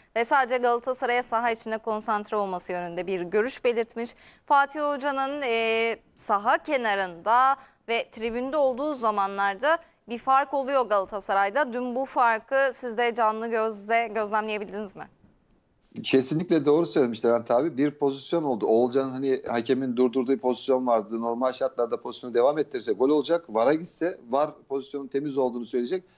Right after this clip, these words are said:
Speaker 2: O pozisyonda hoca çok kızdı. Aşırı kızdı. Dördüncü hakeme kadar gitti. Dördüncü hakeme varı gösterdi adeta. Monitörü gösterdi. "Bıraksan," dedi, "bu varı." Ama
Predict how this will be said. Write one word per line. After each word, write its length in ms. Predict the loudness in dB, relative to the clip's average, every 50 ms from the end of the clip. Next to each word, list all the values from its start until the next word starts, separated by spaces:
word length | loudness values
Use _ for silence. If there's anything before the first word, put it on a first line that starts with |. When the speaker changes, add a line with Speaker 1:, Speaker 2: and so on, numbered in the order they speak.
| _ _
Speaker 2:
O 140 | -2 0 2
pozisyonda 420 | 2 2 2 2 0 -2 0 0 2
hoca 220 | 2 2 2 0
çok 260 | 0 -2 -4 -4 -2
kızdı. 280 | -2 -2 -2 0 0 0
Aşırı 400 | 0 0 2 2 4 4 4 4
kızdı. 320 | 4 2 0 0 0 2 2
Dördüncü 380 | 2 4 2 2 0 0 0
hakeme 340 | 0 2 2 0 -2 0 0
kadar 220 | 0 2 2 2
gitti. 380 | 2 2 -2 -2 -2 -2 0 2
Dördüncü 360 | 2 2 2 2 0 -2 0
hakeme 400 | 0 0 0 0 0 0 0 2
varı 180 | 4 4 4 6
gösterdi 480 | 4 4 2 2 0 0 0 2 4
adeta. 440 | 2 2 2 0 -4 -4 -6 -6 -6 -8 _ _ _ _ _ _
Monitörü 400 | 0 2 2 4 4 4 2 2
gösterdi. 640 | 2 2 0 -2 -2 -2 -2 -2 -2 -2 -4 -6 -6 -8 _ _ _ 0
"Bıraksan," 460 | 2 2 2 0 -2 -4 -6 -4 -4
dedi, 180 | -4 -4 -4
"bu 100 | -4 -2
varı." 180 | 0 0 0 0 0
Ama 300 | -2 -2 -2 -2 -4